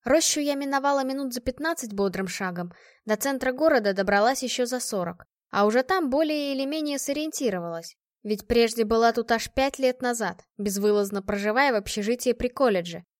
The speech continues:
а ещё через час, воспользовавшись запасным ключом из-под коврика,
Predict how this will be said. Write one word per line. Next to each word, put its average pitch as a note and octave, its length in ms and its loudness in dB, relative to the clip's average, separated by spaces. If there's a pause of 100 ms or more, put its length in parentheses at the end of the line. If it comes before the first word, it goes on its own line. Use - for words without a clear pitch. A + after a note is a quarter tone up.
(100)
а G#3+ 100 0
ещё C#4 220 2
через A3 300 -2
час, F3+ 380 -6 (100)
воспользовавшись G3 800 -2
запасным G3+ 480 -4
ключом G#3 440 -4
из-под G3 280 -6
коврика, D4 480 -2